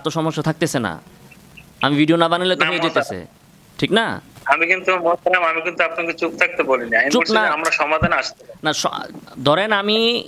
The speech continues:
Speaker 1: সমা-, সমাধান মানে চুপ মানে যে ভিডিও না বানানো আর কি, তাদের সাথে সরাসরি গিয়ে আলোচনা করা। আমি যদি এখন ভিডিও না বানাই বা মিডিয়াতে কথা না বলি এই সকল বিষয়ে, তাহলে মোটামুটি বাংলাদেশে আর এই বিষয়ে ইখতিলাফ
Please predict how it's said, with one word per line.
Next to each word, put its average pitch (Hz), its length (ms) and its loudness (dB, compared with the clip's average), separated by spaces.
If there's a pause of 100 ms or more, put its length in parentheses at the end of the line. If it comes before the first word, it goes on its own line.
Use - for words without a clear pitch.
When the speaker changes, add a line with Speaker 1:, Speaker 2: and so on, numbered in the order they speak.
(140)
Speaker 1:
সমা-, 160 440 0
সমাধান 175 400 2
মানে 190 240 0
চুপ 190 260 2
মানে 202 220 0
যে 180 80 0
ভিডিও 160 320 2
না 226 140 2
বানানো 170 360 0
আর 120 120 -4
কি, 117 80 -12
তাদের 180 200 0
সাথে 202 200 -4
সরাসরি 180 640 0 (120)
গিয়ে 160 140 2
আলোচনা 160 400 0
করা। 139 280 -2 (240)
আমি 151 200 0
যদি 170 160 0
এখন 175 220 -2
ভিডিও 156 320 2
না 208 140 2
বানাই 175 260 0
বা 170 100 -2
মিডিয়াতে 165 460 -2
কথা 165 220 -2
না 185 120 0
বলি 175 260 -6 (280)
এই - 20 -4
সকল 165 280 2
বিষয়ে, 208 360 2 (260)
তাহলে 170 260 2
মোটামুটি 190 360 0
বাংলাদেশে 165 540 0
আর 175 140 0
এই 170 60 0
বিষয়ে 156 300 0
ইখতিলাফ 165 400 0